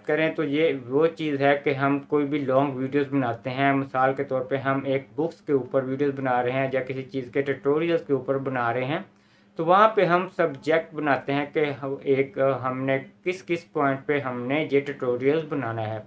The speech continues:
तो मिसाल के तौर पे हम long video बनाते हैं, किसी एक point पे हम बात कर रहे हैं, उसके बाद हम किसी next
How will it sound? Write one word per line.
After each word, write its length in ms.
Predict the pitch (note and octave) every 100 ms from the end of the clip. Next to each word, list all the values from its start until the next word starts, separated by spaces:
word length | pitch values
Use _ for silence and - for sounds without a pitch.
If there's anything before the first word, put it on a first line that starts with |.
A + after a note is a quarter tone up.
| - _ _ - - _ -
तो 60 |
मिसाल 300 | C#3 D#3 D#3+
के 120 | E3
तौर 220 | F3+ E3 D#3+
पे 160 | E3
हम 340 | D3+ D3+ D3+ C3+
long 280 | C#3+ D#3
video 220 | D3+ D3 C#3+
बनाते 360 | D3 C#3 C#3
हैं, 280 | C3 C#3+ C#3+
किसी 240 | C#3 C#3+
एक 340 | C#3 C#3+ D3 -
point 320 | C#3+ C#3 C#3
पे 140 | C#3+ C3
हम 280 | B2+ C3
बात 400 | C3 A#2 B2 C3+ -
कर 200 | C3 B2
रहे 140 | B2+
हैं, 280 | B2 C3 C3+
उसके 360 | C#3+ C3 - B2+
बाद 260 | B2+ C3
हम 240 | B2+ B2 -
किसी 240 | A#2+ C3+
next 400 | B2+ C3+ C#3+ D3